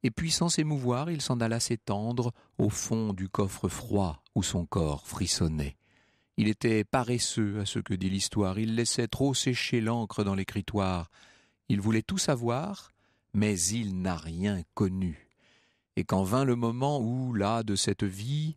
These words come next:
un soir d'hiver, enfin, l'âme lui fut ravie, il s'en alla disant, « Pourquoi suis-je venu ? »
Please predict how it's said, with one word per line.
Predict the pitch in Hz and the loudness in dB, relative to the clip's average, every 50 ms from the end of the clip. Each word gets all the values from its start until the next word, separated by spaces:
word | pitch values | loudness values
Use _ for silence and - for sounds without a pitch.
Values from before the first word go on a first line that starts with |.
| - _ - | -8 _ -2
un | 117 104 | 0 0
soir | 101 - - - 104 98 98 | 0 0 2 2 2 2 0
d'hiver, | 101 107 117 107 101 107 110 117 123 120 117 110 - - | -2 -4 -4 -2 0 0 0 0 0 -2 -4 -4 -4 -2
enfin, | 113 104 101 - - - 120 120 123 113 101 95 95 | 0 0 0 0 -2 0 0 2 2 0 -2 -4 -2
l'âme | 90 87 95 104 110 110 113 120 123 117 | 0 0 2 2 2 0 -2 -2 -2 -2
lui | 110 98 95 90 95 | -2 -2 -2 -2 -2
fut | 95 - - - - 90 | -4 -6 -6 -2 0 0
ravie, | 87 90 90 87 82 82 90 117 135 139 135 - - - - _ _ _ _ _ _ - | 2 2 0 0 -2 -4 -6 -6 -4 -4 -6 -8 -12 -20 -20 _ _ _ _ _ _ -2
il | 98 98 | 0 0
s'en | - - 117 117 113 | 2 2 2 2 2
alla | 110 101 98 101 110 | 2 2 2 0 -2
disant, « | 107 104 101 92 92 98 98 98 95 90 87 87 - _ _ _ _ _ _ _ _ _ _ - | -2 -2 -2 -2 0 2 2 2 2 0 -2 -4 -8 _ _ _ _ _ _ _ _ _ _ 0
Pourquoi | 143 - - - - - 120 104 82 | 0 0 -2 -2 -2 0 0 0 0
suis-je | - - - - 87 85 76 73 76 | -4 -6 -4 -2 -2 -2 -2 -2 -4
venu ? » | 69 69 73 71 69 67 67 62 - - - - _ | -4 -2 -2 -4 -2 -4 -6 -8 -10 -16 -20 -20 _